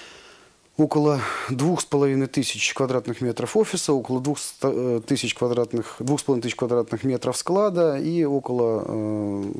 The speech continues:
по-моему, около тысячи квадратных метров тренинг-центра, который для них, э, был необходим. Э, с точки зрения забюрократизированности, естественно, в области, э, вопрос, в первую очередь, исходно-решительной документации, вопрос решения строительства,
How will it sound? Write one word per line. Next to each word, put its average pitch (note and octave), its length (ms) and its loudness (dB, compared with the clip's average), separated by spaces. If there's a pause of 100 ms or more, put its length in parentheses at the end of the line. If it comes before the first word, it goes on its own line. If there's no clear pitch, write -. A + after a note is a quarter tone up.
(180)
по-моему, G#2+ 280 -2
около B2 280 -2
тысячи A#2 500 -2
квадратных A#2+ 500 -2
метров B2 360 -2
тренинг-центра, A2 720 -2
который G2+ 300 -4
для G#2+ 100 -2
них, A2 320 -4
э, G2+ 240 -2
был G2+ 180 -4
необходим. G2+ 580 -4 (1700)
Э, G#2+ 440 0
с - 40 -4
точки D3 260 -2
зрения D#3 380 4
забюрократизированности, C#3+ 1300 2
естественно, A2+ 500 -2
в A2+ 200 0
области, A#2 520 0
э, A#2 480 -2
вопрос, B2 680 -2
в - 20 -18
первую B2 240 2
очередь, A2+ 220 -4
исходно-решительной B2 680 0
документации, A#2 760 -2
вопрос A2+ 420 -2
решения A#2+ 460 2
строительства, G#2+ 1000 -2